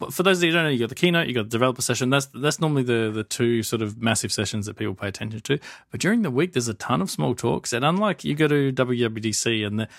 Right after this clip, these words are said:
their presenters are so well rehearsed and they've only got a set group of talking points and they won't tell you anything basically that hasn't been, uh, told to you before. The cool thing about attending all these Google I O sessions is you find out a whole bunch of new stuff and that they're not leaking it or anything like that. That's part of their presentation. But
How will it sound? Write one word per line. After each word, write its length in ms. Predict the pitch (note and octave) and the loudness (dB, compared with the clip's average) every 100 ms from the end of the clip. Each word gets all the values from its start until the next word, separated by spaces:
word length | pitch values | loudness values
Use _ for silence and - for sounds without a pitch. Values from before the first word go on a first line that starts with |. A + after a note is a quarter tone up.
| - - | -20 -8
their 180 | A2+ | -6
presenters 480 | - A#2 G#2+ G2+ F#2+ | 0 2 2 0 -2
are 100 | F#2 | -2
so 380 | - A2+ A2+ A2 | 0 2 2 2
well 220 | G#2+ G#2+ | 2 0
rehearsed 520 | G#2+ F#2+ G2+ G2+ - | -2 -2 -2 -2 -6
and 100 | G2+ | -8
they've 120 | F#2+ G2 | -6 -2
only 160 | A2 | 0
got 100 | A2+ | 0
a 40 | A2 | 0
set 220 | - - _ - B2 | -2 -6 _ -12 -6
group 220 | B2+ B2 | -2 0
of 60 | B2 | 0
talking 300 | - G#2+ A2 | -2 -4 -4
points 220 | A2+ G#2+ | -6 -4
and 100 | G#2 | 0
they 80 | A#2+ | 0
won't 200 | C#3+ C#3+ | 0 0
tell 160 | D3 C#3 | 0 2
you 100 | B2+ | 2
anything 320 | B2+ A2+ G#2+ | 0 -2 -4
basically 300 | G2+ G2 G2 | -2 -4 -4
that 100 | G2+ | -4
hasn't 240 | G#2 G2+ | -4 -4
been, 260 | G2+ G2+ A2 - | -4 -6 -10 -8
uh, 120 | G#2+ | -8
told 240 | G#2 G#2+ G#2 | -4 -4 -4
to 100 | G#2+ | -6
you 20 | |
before. 360 | G#2 - A2+ C3+ - - - | -10 -4 -4 -4 -10 -20 -8
The 60 | |
cool 160 | C3+ E3 | 0 0
thing 160 | E3+ E3 | 2 2
about 240 | C#3+ A2 | 0 0
attending 380 | A2+ C#3 C3 A#2+ | -2 0 0 0
all 80 | A2+ | 0
these 160 | A#2 | -2
Google 300 | A2 B2 A2 | 2 2 2
I 120 | G#2+ | 0
O 20 | B2 | 0
sessions 400 | - A2+ F#2+ G#2 | -2 -6 -6 -6
is 100 | A#2 | -4
you 60 | |
find 240 | C3+ D3+ D3+ | 0 2 2
out 160 | B2 | 0
a 40 | G2+ | 0
whole 120 | B2 | 0
bunch 180 | A#2+ A2 | 0 -2
of 60 | |
new 140 | G#2 D3+ | -2 -2
stuff 300 | - F2 - | -2 -6 -4
and 140 | G#2+ | 0
that 160 | B2 - - - | 0 -2 -16 -4
they're 100 | E3 | 0
not 180 | G#3+ G#2+ | 0 4
leaking 300 | B2+ - G#2+ | 2 2 -4
it 80 | D#2+ | -6
or 100 | E2 | -10
anything 240 | E2+ G#2 | -10 -6
like 120 | G2 | -4
that. 180 | G2+ G2 | -2 -4
That's 140 | G2+ - | -4 0
part 200 | A2 G2 | 0 0
of 40 | |
their 120 | F#2+ | -4
presentation. 580 | - F#2+ F#2 A2+ G2 F2+ | -4 -6 -4 -4 -4 -8
But 240 | - F#2 | -8 -8